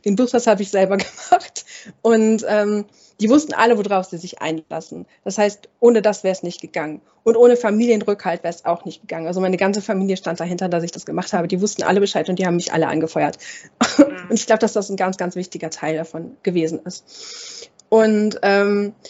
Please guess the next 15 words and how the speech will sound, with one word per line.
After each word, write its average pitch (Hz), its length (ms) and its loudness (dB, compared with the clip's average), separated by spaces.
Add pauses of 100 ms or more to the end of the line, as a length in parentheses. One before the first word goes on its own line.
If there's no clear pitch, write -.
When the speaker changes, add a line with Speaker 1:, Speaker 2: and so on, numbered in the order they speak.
(160)
Speaker 1:
das 202 120 -2
nächste 226 420 4
Ding 226 200 8
ist, 214 320 -2 (200)
dass 208 180 2
ich 202 120 0
quasi, 190 520 2
ich - 160 -8
hatte 202 160 0
mir 180 140 0
selber 180 340 4
so 175 160 0
einen 165 220 -4
Zeitrahmen 208 640 0
gesetzt 202 520 -4